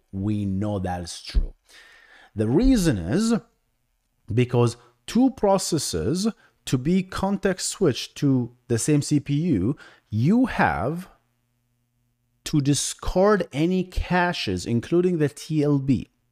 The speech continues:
the translation look ahead buffer, which is the responsible of mapping virtual memory to physical memory. Why? Why, why, why do I discard this? Because the entire virtual memory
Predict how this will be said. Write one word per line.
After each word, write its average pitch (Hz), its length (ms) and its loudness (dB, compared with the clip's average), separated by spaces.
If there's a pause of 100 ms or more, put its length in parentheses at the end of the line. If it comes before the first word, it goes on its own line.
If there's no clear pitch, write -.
(180)
the 95 420 0
translation 113 640 -2
look 110 180 -2
ahead 107 340 -2
buffer, - 360 -4 (300)
which 135 300 2
is 143 180 0 (180)
the 127 180 2
responsible 190 680 0
of 151 140 -4
mapping 127 440 0
virtual 151 460 0
memory 180 380 2
to 147 120 -2
physical 127 400 -2
memory. 98 380 -2 (220)
Why? 120 480 0
Why, 120 180 -2
why, 139 300 -4
why 123 260 -2
do 139 260 -2
I 135 100 0
discard 139 400 -4
this? 143 140 -4 (260)
Because 147 440 2 (240)
the 143 160 0
entire 180 560 0
virtual 165 560 0
memory 127 680 -2